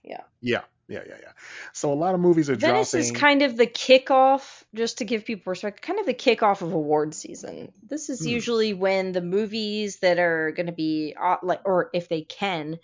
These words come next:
Speaker 1: a lot of Oscar-worthy films premiere at Venice.
Speaker 2: Right, right. So that's understandable, and that's good. You know, give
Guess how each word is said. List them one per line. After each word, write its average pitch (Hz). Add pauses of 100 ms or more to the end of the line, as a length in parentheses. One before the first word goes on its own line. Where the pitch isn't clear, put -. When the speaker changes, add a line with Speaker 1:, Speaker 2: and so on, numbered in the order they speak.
(300)
Speaker 1:
a 202
lot 277
of 226
Oscar-worthy 175
films 151
premiere 165
at -
Venice. - (500)
Speaker 2:
Right, 101 (160)
right. 92 (320)
So 117 (120)
that's 214
understandable, 113
and 160
that's 180
good. 156
You 151
know, 151 (440)
give 165